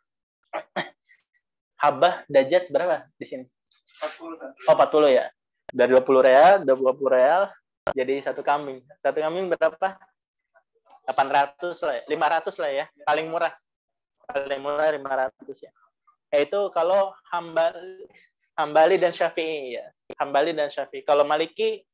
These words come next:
Speaker 1: walaupun ditinggalin satu hari pun tetap wajib bayar satu dam ya. Ya, lanjut. Pertanyaan nomor lima puluh. Ini mabit udah hatam dah. Mabit udah. Nah, sekarang pertanyaan nomor lima puluh. Kapan waktu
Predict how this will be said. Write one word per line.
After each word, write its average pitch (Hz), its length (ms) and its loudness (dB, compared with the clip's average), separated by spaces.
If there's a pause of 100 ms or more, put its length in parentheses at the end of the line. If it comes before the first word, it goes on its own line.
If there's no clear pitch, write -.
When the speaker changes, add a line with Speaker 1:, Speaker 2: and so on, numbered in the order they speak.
(280)
Speaker 1:
walaupun 151 400 0
ditinggalin 151 480 -4
satu 151 240 -6
hari 151 160 -4
pun 202 320 -10
tetap 151 320 -6
wajib 143 320 -10 (160)
bayar 131 320 -6
satu 127 320 -8
dam 127 160 -2
ya. 117 160 -4 (800)
Ya, 165 320 4
lanjut. 151 240 0 (880)
Pertanyaan 156 520 4
nomor 170 240 2
lima 165 240 -2
puluh. 185 240 -2 (640)
Ini 196 160 2
mabit 196 240 4
udah 180 160 0
hatam 180 240 0
dah. 156 160 0 (400)
Mabit 147 320 -6
udah. 139 160 0 (560)
Nah, 160 80 0
sekarang 175 320 -2
pertanyaan 185 640 -2 (320)
nomor 160 320 0
lima 165 240 0
puluh. 185 320 -2 (880)
Kapan 190 400 -2
waktu - 500 -4